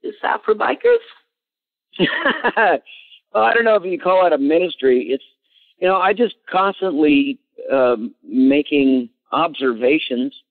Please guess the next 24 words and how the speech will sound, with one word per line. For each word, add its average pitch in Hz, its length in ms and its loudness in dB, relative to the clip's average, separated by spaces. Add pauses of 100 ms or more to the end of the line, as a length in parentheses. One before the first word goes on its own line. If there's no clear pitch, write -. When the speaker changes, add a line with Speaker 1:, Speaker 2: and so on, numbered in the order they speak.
(560)
Speaker 2:
about 139 320 -2
the 127 80 -2
world 165 400 2
that 117 100 0
I'm 110 180 -4
in, 107 360 -6 (400)
and, 117 360 -4 (220)
and 120 180 -4
then 127 80 2
I 135 120 0
try 135 240 0
to 117 200 2 (360)
attach, 127 320 -2 (400)
you 120 160 -2
know, 110 280 0
the 104 120 -6
spiritual 139 460 -2
significance 113 560 -2 (100)
to 85 180 0
it. 80 120 -12 (1080)
I 147 120 0
ride 170 260 2
motorcycles 131 680 -2 (280)
just 123 180 0